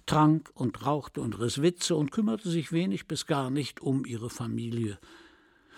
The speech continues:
Sie ermutigte Charlotte und ihre Schwester, die Highschool abzubrechen und eine Europatour zu unternehmen, um etwas zu lernen. Aber sie waren beide an die N Y U gegangen und hatten sich dafür entschieden, stattdessen nichts zu lernen.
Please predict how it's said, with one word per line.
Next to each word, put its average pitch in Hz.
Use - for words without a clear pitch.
Sie 170
ermutigte 151
Charlotte 143
und 131
ihre 123
Schwester, 135
die 123
Highschool 135
abzubrechen 220
und 196
eine 180
Europatour 190
zu -
unternehmen, 143
um 160
etwas 151
zu 156
lernen. 156
Aber 165
sie 175
waren 170
beide 175
an 185
die 175
N 160
Y 143
U 190
gegangen 185
und 156
hatten 156
sich 139
dafür 139
entschieden, 135
stattdessen 117
nichts -
zu 135
lernen. 117